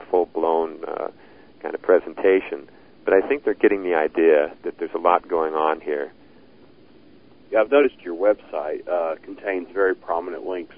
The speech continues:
Speaker 2: to Disclosure Project, to the Black Vault, and a lot of, uh, sources for just U F O related data that to any outside observer should be pretty convincing. I was just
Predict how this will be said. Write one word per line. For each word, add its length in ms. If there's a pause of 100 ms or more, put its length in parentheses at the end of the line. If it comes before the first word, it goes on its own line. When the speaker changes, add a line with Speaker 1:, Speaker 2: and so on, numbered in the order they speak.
(140)
Speaker 2:
to 160
Disclosure 600
Project, 800
to 60
the 100
Black 340
Vault, 340 (520)
and 100
a 40
lot 280
of, 120 (420)
uh, 160 (140)
sources 400 (140)
for 120
just 240
U 160
F 140
O 160
related 400
data 380 (420)
that 240 (460)
to 100
any 380 (280)
outside 360
observer 480
should 100
be 80
pretty 240
convincing. 640 (500)
I 140
was 80
just 160